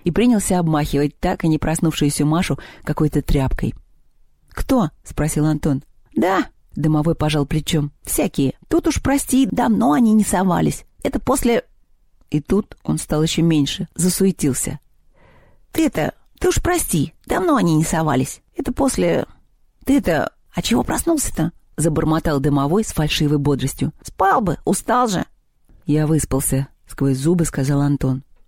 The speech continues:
"Кто это были и откуда?" Домовой двинулся в сторону выхода, но Антон его ухватил за шиворот. "Эти всякие?"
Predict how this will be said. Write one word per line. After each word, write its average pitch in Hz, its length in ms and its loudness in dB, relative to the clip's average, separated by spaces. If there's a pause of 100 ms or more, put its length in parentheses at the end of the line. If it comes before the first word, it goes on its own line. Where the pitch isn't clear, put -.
(260)
"Кто - 260 0
это 190 140 0
были 170 400 2 (140)
и 151 80 0
откуда?" 165 500 0 (400)
Домовой 139 500 0
двинулся 147 480 0
в - 40 -8
сторону 151 440 0
выхода, 135 440 -2 (280)
но 196 160 2
Антон 185 280 2
его 170 220 4
ухватил 156 420 0
за 151 140 0
шиворот. 147 500 -2 (240)
"Эти 170 340 2
всякие?" 156 720 0